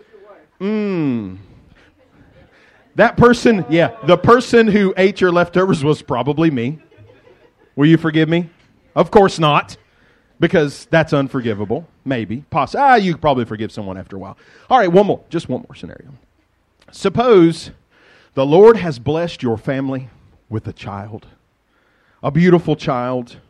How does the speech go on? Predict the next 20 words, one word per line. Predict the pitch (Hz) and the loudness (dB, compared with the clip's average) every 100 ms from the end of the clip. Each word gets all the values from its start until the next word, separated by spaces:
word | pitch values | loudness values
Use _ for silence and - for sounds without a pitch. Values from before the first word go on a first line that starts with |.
| _ _ _ _ _ _ _ | _ _ _ _ _ _ _
just | - 196 - | -2 0 2
as | 170 - | -2 -2
precious | - 190 - 190 180 - - _ _ | -4 -4 -2 -2 -2 -8 -18 _ _
as | 160 151 | -6 0
you | 175 | 2
ever | 175 170 | 2 0
dreamed, | 131 165 165 160 156 | -2 -2 -2 -2 -2
a | |
little | 156 170 | -2 -4
boy | 143 156 160 147 | -4 0 0 0
with | 131 - _ _ _ _ _ _ - | -2 -6 _ _ _ _ _ _ -8
big | 151 131 117 | -6 -4 -2
brown | 143 147 143 | -2 0 -2
eyes | 127 131 139 135 131 | -4 -6 -4 -6 -6
and | 120 117 - _ _ _ _ _ | -8 -8 -16 _ _ _ _ _
chubby | - 175 151 151 | -4 -2 0 -4
cheeks, | - 170 156 - - - _ _ _ _ _ | -6 -4 -4 -6 -20 -20 _ _ _ _ _
and | 165 180 | -4 0
your | 208 226 | 2 0
spouse, | - 254 233 180 - - | -2 -4 -2 -4 -8 -16